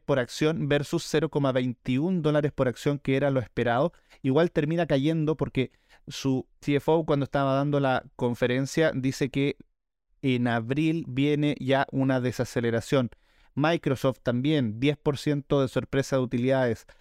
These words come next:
Alphabet, que es la compañía madre de Google, nueve por ciento arriba.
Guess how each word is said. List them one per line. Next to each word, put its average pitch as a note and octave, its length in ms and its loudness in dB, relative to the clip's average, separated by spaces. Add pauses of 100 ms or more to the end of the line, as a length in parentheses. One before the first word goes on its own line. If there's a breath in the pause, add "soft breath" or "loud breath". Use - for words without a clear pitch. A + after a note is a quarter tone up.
(200 soft breath)
Alphabet, C3+ 480 2
que - 100 -2
es A#2 60 -2
la B2+ 80 0
compañía B2 420 0
madre C3 320 2
de A2+ 100 0
Google, D3 440 0
nueve C#3+ 380 0
por C3+ 180 0
ciento C3+ 480 -2
arriba. B2 380 0